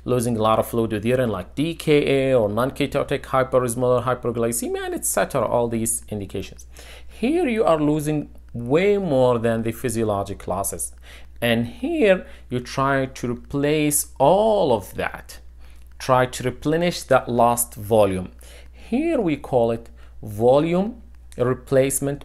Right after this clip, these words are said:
or volume resuscitation. And this is the second indication for I V fluid. Replacing abnormal fluid losses,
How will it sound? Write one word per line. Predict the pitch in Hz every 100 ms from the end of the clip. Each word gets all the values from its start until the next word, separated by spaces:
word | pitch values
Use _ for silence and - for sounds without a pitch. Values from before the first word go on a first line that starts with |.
| -
or | 113 107
volume | 101 113 117 113 113 110
resuscitation. | 104 101 101 - 104 110 98 92 101 - - -
And | 117 110
this | 147
is | 175 131
the | 117
second | - - 196 190 180 175 175 - - -
indication | 135 120 117 120 117 - 113
for | 104 110 104
I | 107 107
V | 101 98
fluid. | - - 113 85 - - - - - -
Replacing | 120 - 135 156 185 - 214 226 - - - -
abnormal | 151 160 165 160 147 156 -
fluid | - - 131 127 127 127 -
losses, | 117 117 120 - -